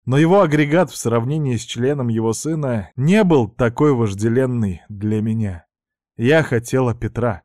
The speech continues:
Определённо, другие мужчины сразу же потеряли для меня сексуальную привлекательность.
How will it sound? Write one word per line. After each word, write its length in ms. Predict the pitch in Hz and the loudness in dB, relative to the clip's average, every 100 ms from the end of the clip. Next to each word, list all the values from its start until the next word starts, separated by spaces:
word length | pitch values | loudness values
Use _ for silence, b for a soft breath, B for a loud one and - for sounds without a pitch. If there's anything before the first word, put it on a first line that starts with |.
| _ _ _ _ | _ _ _ _
Определённо, 840 | 117 120 139 123 139 151 156 120 95 | -6 0 0 2 2 4 2 0 -2
другие 420 | 117 127 131 139 | -2 -2 0 0
мужчины 480 | 123 117 151 135 107 | 0 -2 -2 -2 -4
сразу 380 | 117 131 117 | -2 -2 -2
же 140 | 101 98 | -4 -6
потеряли 520 | 104 120 120 123 113 | -6 -4 -4 -2 -4
для 220 | 101 107 | -4 -4
меня 300 | 104 107 117 | -2 -2 -4
сексуальную 640 | - 104 - 104 104 98 92 | -6 -12 -6 -4 -2 -4 -6
привлекательность. 960 | 101 98 92 101 - 90 90 - _ | -10 -10 -8 -10 -10 -14 -14 -16 _